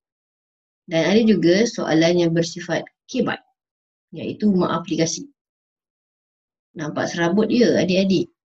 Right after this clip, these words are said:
Oh, bertenang. Yang penting adik-adik baca dan keluarkan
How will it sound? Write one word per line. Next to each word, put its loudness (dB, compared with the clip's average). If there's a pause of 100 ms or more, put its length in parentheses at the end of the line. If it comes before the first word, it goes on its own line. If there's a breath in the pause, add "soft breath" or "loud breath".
(380)
Oh, -2
bertenang. -2 (240)
Yang -4
penting 0 (100)
adik-adik 0
baca -2 (800)
dan 6 (240)
keluarkan -2